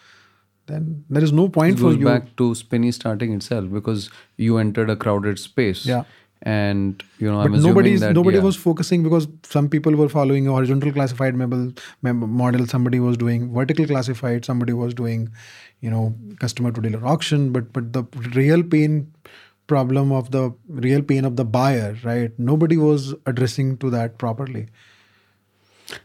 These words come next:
Speaker 2: I, I want to stick with clarity itself, and it's something that you believe in deeply. You say that, um, you try and ensure there is clarity from top to bottom in the company. Uh, how do you ensure this? I mean, how do you ensure
Speaker 1: Communication, communication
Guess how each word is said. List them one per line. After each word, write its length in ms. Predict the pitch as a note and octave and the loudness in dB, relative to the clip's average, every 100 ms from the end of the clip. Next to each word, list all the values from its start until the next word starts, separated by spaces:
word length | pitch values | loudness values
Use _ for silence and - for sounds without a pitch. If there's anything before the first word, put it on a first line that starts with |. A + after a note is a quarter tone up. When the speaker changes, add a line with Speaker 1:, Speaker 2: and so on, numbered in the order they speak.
| _ _ - | _ _ -4
Speaker 2:
I, 180 | B2+ B2+ - | -2 -2 -4
I 100 | C3+ | -2
want 140 | D#3 | 0
to 80 | F3+ | -2
stick 300 | - D#3 D#3 | -2 -4 -2
with 180 | C#3+ - | -6 -2
clarity 420 | A#2 G#2 A2 B2 | -2 -2 -2 -4
itself, 420 | A2+ - A2+ G2 | -4 -4 -4 -2
and 120 | A2 | -2
it's 120 | G#2+ - | -2 0
something 320 | A#2 A2 A#2 | -2 0 0
that 180 | A2 G#2+ | 0 -2
you 80 | G#2+ | -4
believe 320 | G2+ G#2 G2+ | -2 0 0
in 180 | G#2 G2 | -2 -2
deeply. 340 | G2+ F#2+ G#2 | -4 -4 -4
You 200 | G2 G2+ | -2 -4
say 320 | - - A2 | -6 -6 -4
that, 340 | G#2 G2+ G2 - _ - _ - | -2 -4 -6 -12 _ -20 _ -8
um, 460 | G#2+ G2 F#2+ F#2+ - | -4 -2 -2 -4 -6
you 200 | - A2+ A#2 | -4 -4 -4
try 320 | A2+ A2+ A2 | -4 -2 0
and 100 | A2+ | 0
ensure 460 | G#2+ G2+ G#2 G2+ | -2 -2 -2 -2
there 200 | G2 G2 | -2 -4
is 140 | G2 G2 | -4 -8
clarity 520 | - F2+ F#2 F#2 G2 | -6 -4 -4 -4 -4
from 260 | - G2 F#2 | -2 -2 -2
top 300 | - F#2+ - | 0 -2 -2
to 80 | G#2+ | -4
bottom 360 | F#2+ F2+ F#2+ | -2 -2 -4
in 120 | F#2+ F#2 | -4 -4
the 100 | F#2 | -6
company. 580 | F#2 F2+ F2 F2 F2 - | -6 -6 -6 -6 -6 -10
Uh, 280 | F2+ F2 F2+ - _ _ _ _ | -14 -14 -16 -20 _ _ _ _
how 160 | D3 | -4
do 100 | E3 | -2
you 100 | G3 | 0
ensure 380 | A#2+ A2 A#2 G2 | 0 -2 -4 -6
this? 420 | F2+ D#2+ - - - | -6 -12 -14 -18 -10
I 40 | G#2 | -6
mean, 140 | G2+ | -6
how 260 | G2+ A2+ B2+ | -4 -4 -2
do 100 | C#3 | 0
you 60 | |
ensure 340 | C#3 D#3+ D3+ D#3+ | 2 2 2 0
Speaker 1:
Communication, 260 | - B2+ | 0 -2
communication 840 | A2+ C3+ D3 C#3+ D3+ F3+ F#3 F#3 | 0 0 0 0 0 2 2 0